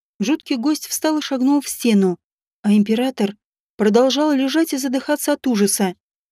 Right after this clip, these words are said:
Древний разъярённо зашипел, оказавшись на дворцовой крыше. "Жалкий человечишка! Как он посмел вмешиваться в его планы и пытаться лишить последней надежды?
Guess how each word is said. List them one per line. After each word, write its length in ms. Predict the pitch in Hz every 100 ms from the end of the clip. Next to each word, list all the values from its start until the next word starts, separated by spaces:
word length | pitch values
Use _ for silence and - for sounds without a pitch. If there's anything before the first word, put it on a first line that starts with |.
| -
Древний 420 | 208 339 330 311
разъярённо 600 | 294 247 247 294 311 302
зашипел, 680 | 285 294 320 - 240 196 180 _ _ _ _
оказавшись 600 | 208 214 202 240 220 240
на 100 | 220
дворцовой 480 | 202 233 - 262 254
крыше. 500 | - 233 202 214 185 - _ _ _
"Жалкий 600 | 190 180 302 320 - 320
человечишка! 1040 | - 339 339 311 269 - 214 - 214 190 - _ _ -
Как 200 | 247 247
он 140 | 262
посмел 480 | 277 262 269 262 226
вмешиваться 640 | 214 277 277 262 262 -
в 40 | 240
его 300 | 233 262 262
планы 360 | 247 302 302
и 40 | 254
пытаться 480 | 240 226 285 - 254
лишить 400 | 262 - 311 -
последней 520 | 311 - 320 277 302
надежды? 640 | 311 294 269 202 170 180